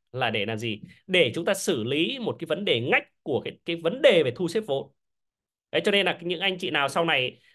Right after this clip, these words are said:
là chúng ta hoàn toàn có thể kiếm được tiền. May Map chúng ta cũng kiếm được tiền. May Map chúng ta cũng kiếm được tiền. Đúng không?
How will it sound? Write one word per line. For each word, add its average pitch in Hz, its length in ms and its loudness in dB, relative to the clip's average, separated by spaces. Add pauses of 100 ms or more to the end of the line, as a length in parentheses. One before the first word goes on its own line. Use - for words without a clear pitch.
là 139 100 -2
chúng 156 160 -4
ta 180 100 2
hoàn 147 240 2
toàn 123 140 0
có 160 100 -8
thể 117 140 0
kiếm 165 120 -4
được 185 140 -4
tiền. 131 220 2
May 185 120 4
Map 220 220 4
chúng 185 100 -2
ta 180 80 0
cũng 170 160 -6
kiếm 170 140 -2
được 175 140 -6
tiền. 120 280 2 (1600)
May 202 200 6
Map 247 260 4
chúng 202 140 -2
ta 190 100 2
cũng 175 180 -6
kiếm 170 160 -2
được 170 140 -6
tiền. 113 180 2 (720)
Đúng 151 160 2
không? 190 280 2